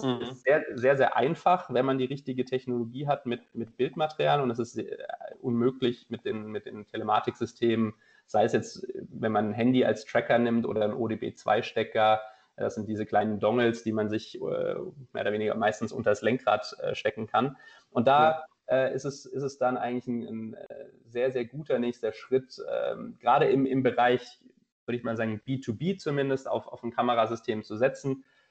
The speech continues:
Speaker 2: Ähm, jetzt im
Speaker 1: Mhm.
Speaker 2: Privatbereich muss man immer schauen, da gibt's ja auch viele Leute, die sich heute schon bei den, ähm, Elektromärkten mal eine Dashcam gekauft haben. Also, ich weiß nicht, wenn du mal Taxi gefahren bist, dann wirst du eigentlich merken, wenn du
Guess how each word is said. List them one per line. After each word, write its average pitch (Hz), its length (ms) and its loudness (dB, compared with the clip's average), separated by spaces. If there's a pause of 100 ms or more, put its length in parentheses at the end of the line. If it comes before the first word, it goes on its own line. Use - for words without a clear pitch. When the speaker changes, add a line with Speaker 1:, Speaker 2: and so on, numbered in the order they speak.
(120)
Speaker 2:
Ähm, 110 280 4
jetzt 113 160 4
im 113 120 2
Speaker 1:
Mhm. 113 80 -6
Speaker 2:
Privatbereich 117 1040 2
muss 120 180 -6
man 113 120 -4
immer 113 220 -2
schauen, 117 240 0
da 107 60 0
gibt's 117 160 -4
ja - 80 -4
auch 104 100 -4
viele 113 160 -6
Leute, 107 240 -2
die 107 100 -8
sich 101 180 -12
heute 107 300 -2
schon 107 340 -6
bei 104 180 -2
den, 104 320 -6 (380)
ähm, 113 280 -4
Elektromärkten 110 840 0
mal 101 120 -2
eine 101 160 0
Dashcam 104 460 -4
gekauft - 420 -6
haben. 101 180 -4
Also, 110 280 -4
ich - 80 -20
weiß - 160 -10
nicht, - 180 -10
wenn 113 100 -6
du - 60 -6
mal 113 140 -2
Taxi 117 260 -4
gefahren 107 380 2
bist, 107 180 -2
dann 107 120 -8
wirst 107 120 -6
du - 60 -4
eigentlich 104 160 -8
merken, 107 340 -2
wenn 104 80 -6
du 101 160 -6